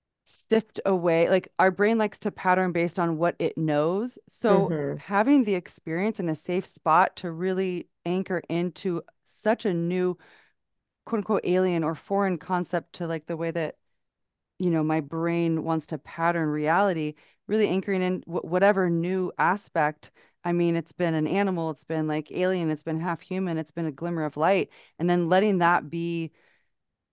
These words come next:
Speaker 1: the, the, the new energetic imprint to go forth from is such, I don't know, it can be such a game changer. So anyway, when I
Speaker 2: Mm-hmm.
Speaker 1: talk about this stuff, I can go way far out there into the ether with it, but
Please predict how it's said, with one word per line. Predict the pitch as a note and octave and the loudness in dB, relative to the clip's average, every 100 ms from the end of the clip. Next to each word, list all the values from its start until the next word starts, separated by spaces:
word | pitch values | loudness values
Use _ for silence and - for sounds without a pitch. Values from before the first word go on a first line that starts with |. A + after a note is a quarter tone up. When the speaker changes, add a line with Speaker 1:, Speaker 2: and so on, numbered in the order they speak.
| - | -14
Speaker 1:
the, | E3 F3 E3+ E3 D3+ - - | -2 2 4 4 0 -4 -12
the, | D#3 E3+ D#3 - | -4 -2 0 -4
the | D#3 E3+ E3+ | -4 0 2
new | E3+ F3 F3 - - | 2 2 0 -4 -4
energetic | F3+ F3+ E3+ D#3 E3 D#3+ D#3+ - | 0 0 -2 -2 2 2 2 -2
imprint | E3 D#3 E3 - | -4 -2 -4 -4
to | E3 | -8
go | D3+ D3 | -4 -4
forth | C#3+ - F#3+ E3 D3+ _ _ | -4 -4 0 0 -2 _ _
from | F3+ D#3+ D3+ D3 D3+ D3 _ _ _ _ _ | 0 2 2 0 -2 -8 _ _ _ _ _
is | G3 F#3+ | 0 2
such, | - F#3+ - - | 0 -4 -4 -10
I | D#3+ | -6
don't | E3 | -2
know, | E3+ | -2
it | D3 | -2
can | - F3 | -2 -4
be | F3+ | -4
such | G3 - | -6 -8
a | |
game | D3 D3 D#3 | -4 -2 -2
changer. | C#3+ C3+ F#2 - _ | -4 -6 -8 -12 _
So | B3 | 4
anyway, | B3 A#3+ G3+ - - - E3+ | 6 6 4 2 -10 -4 4
when | A#3 | 8
I | D4 | 8
Speaker 2:
Mm-hmm. | |
Speaker 1:
talk | C#4 A#3+ | 6 4
about | D4 C#4+ | 4 0
this | C#4 | 2
stuff, | D4 D4 - | 2 4 2
I | G#3+ | 0
can | C#4 B3+ | 0 0
go | G#3 G3 | 2 0
way | F3+ F#3 | 0 0
far | G3+ G#3+ F#3+ | 0 0 2
out | D#3+ D#3+ | 4 2
there | G3 G3 G#3 | 0 -2 -2
into | F#3 E3+ | -6 -6
the | E3 E3 | -6 -6
ether | E3 F#3+ | -4 -4
with | G3 - | -4 -2
it, | G#3+ - | -2 0
but | - F3+ | 2 2